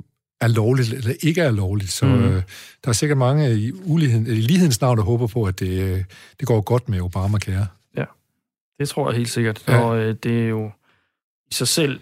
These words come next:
Speaker 2: en, øh, et, et, et program værd at, at snakke om amerikansk højesteret, og
Speaker 1: Ja,
Speaker 2: hvad det er for
Speaker 1: ja.
Speaker 2: en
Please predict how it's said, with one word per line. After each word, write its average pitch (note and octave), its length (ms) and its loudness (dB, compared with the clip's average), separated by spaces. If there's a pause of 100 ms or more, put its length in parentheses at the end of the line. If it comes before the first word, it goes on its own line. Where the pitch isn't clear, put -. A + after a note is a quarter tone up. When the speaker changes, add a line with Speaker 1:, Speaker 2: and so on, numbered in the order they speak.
Speaker 2:
en, B2 280 0
øh, A2+ 380 -2
et, B2 240 -6
et, C3 260 -6
et B2+ 140 -4
program C3 440 -2
værd B2+ 420 -2
at, B2+ 280 -2
at C3 80 -4
snakke B2 300 -2
om A#2+ 220 0
amerikansk B2+ 580 -2
højesteret, B2 500 -2
og C3 60 4
Speaker 1:
Ja, - 40 6
Speaker 2:
hvad - 80 4
det B2+ 100 0
er B2 100 0
for B2+ 160 -2
Speaker 1:
ja. B2 80 4
Speaker 2:
en B2 240 0